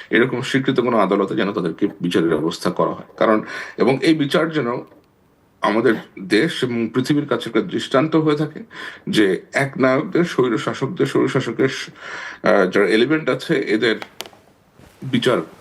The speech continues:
কতটা সিরিয়াসলি, আ-, আপনার করা সম্ভব আর কি। কারণ এদের, এদের যদি বিচার না হয়, তারা যদি আপনার ধরেন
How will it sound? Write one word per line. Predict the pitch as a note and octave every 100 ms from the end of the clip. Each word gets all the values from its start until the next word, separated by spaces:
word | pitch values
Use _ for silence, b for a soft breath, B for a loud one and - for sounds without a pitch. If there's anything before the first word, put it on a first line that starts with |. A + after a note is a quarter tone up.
| _ _ _ _ _ _ _
কতটা | - C#3 C#3 C3 - - - _ _ - - - -
সিরিয়াসলি, | - E3 C#3+ C#3 - C3+ - - E2+ -
আ-, | - - - -
আপনার | - -
করা | G2 G#2
সম্ভব | G#2+ G#2 G#2+
আর | D#2+ -
কি। |
কারণ | - C#3 D3 C#3 B B B
এদের, | E3 G3 F#3+ -
এদের | D#3+ F#3+
যদি | F#3+
বিচার | D#3 D#3 G3 G3+
না | C3+
হয়, | C#3 C3+
তারা | C3 C3
যদি | C#3+ D3
আপনার | B2+ B2+ C3
ধরেন | C3+ B2+ C3